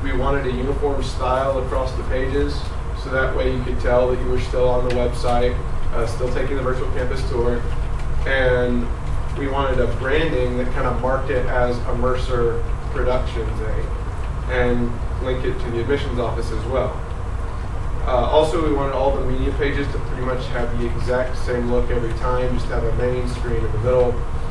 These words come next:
that, uh, received an updated, um, type of media based on the selection of the user.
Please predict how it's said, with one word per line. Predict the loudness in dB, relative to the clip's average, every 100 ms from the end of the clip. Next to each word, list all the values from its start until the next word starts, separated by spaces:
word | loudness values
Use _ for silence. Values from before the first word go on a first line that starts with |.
| -2 -2 -2 0
that, | 0 0 0 0 -2 -2 -4 -2
uh, | -2 0 -2
received | -2 -2 0 0 -2 -2 -2 -2 -2 -4 -4 -4
an | -2
updated, | -2 0 0 0 2 0 0 -2 -2 -2 -4 -4 -4 -4 -4 -4 -4 -6 -4
um, | -2 0 0 0 -2 -4 -4 -2
type | 0 0
of | 0
media | 0 0 2 2
based | 2 0 0
on | 0 0 -2 -2
the | -2 -2 -4
selection | -4 -2 -2 -2 -2
of | -2
the | -2 -2
user. | -2 -2